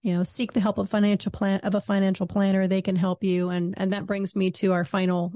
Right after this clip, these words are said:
uh, comments. I mean, we, we've covered a lot of things today. Uh, we typically get, uh, pretty detailed in these conversations. So there's a lot to, a lot to learn,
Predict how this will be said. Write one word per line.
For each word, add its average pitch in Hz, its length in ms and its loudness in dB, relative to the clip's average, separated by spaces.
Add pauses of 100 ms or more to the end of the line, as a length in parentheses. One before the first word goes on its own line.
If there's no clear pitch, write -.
uh, 170 240 0
comments. 180 600 0
I 196 40 -2
mean, 185 160 2
we, 190 220 0
we've 202 180 0
covered 190 220 0
a 180 60 2
lot 180 220 2
of 175 80 -6
things 170 260 -2
today. 170 440 -2 (440)
Uh, 180 220 0
we 202 120 0
typically 214 500 -4
get, 196 400 -2 (100)
uh, 190 220 0
pretty 220 240 -2
detailed 196 400 -2
in 180 80 0
these 180 180 0
conversations. 170 840 -2
So 185 80 -4
there's 180 180 0
a 185 60 0
lot 190 260 0
to, 196 120 -4
a - 180 -4
lot 247 240 2
to 262 80 0
learn, 247 400 2